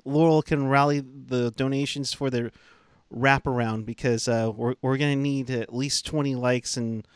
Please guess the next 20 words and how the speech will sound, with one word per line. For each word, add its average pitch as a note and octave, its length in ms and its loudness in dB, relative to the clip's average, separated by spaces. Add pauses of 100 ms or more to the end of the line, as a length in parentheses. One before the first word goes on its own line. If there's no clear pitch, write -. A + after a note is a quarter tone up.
(260)
and B2 120 0
a A#2+ 60 0
donation A#2 560 -2
for A#2 180 -6
that A2+ 200 -2
to A#2 100 -4
happen. A2 500 -4 (480)
Uh, A2+ 600 -2 (480)
Denver D3 380 2
Doyle C3+ 300 4
already B2 280 4
saying, A#2+ 320 -2
"Enough A#2+ 340 0
is C3+ 140 0
enough." B2 560 -2 (440)
You B2 120 -6
know, A#2 160 -2
<laughs> G#2+ 80 -14
going B2 320 -6
with, - 440 -14